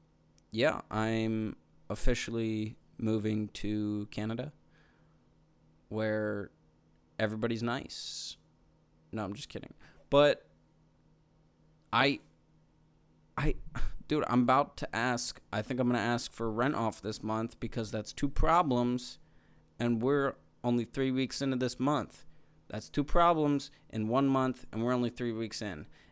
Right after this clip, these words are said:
And not having an A C unit work while it's a hundred degrees outside, and I have to come home to an eighty degree apartment, that sucks. That sucks. Had to go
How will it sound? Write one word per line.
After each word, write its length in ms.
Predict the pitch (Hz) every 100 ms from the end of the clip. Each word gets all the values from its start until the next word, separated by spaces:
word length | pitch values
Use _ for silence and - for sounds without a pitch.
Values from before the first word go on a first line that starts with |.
| -
And 320 | 120 120 120 -
not 340 | 113 123 127
having 260 | 143 143 139
an 80 | 139
A 120 | 135
C 180 | - 127
unit 340 | 131 147 156
work 380 | 147 165 175 - - - -
while 220 | 113 120
it's 140 | 123
a 100 | 101
hundred 300 | 110 131 135
degrees 400 | 123 98 120 123
outside, 500 | 143 143 - 156 165 - - -
and 140 | 123
I 60 | 127
have 120 | 131
to 80 | 123
come 260 | - 135
home 280 | 120 127 139 - - -
to 140 | 120
an 80 | 120 -
eighty 220 | 135 139
degree 500 | 117 117 131 139 135 - -
apartment, 640 | - - 117 - 170 180 - _ _
that 160 | - 104
sucks. 720 | - 180 190 - - - - - - - - - -
That 160 | 107
sucks. 640 | - - 107 - - - - -
Had 180 | - 113
to 60 | 110
go 360 | 117 127 139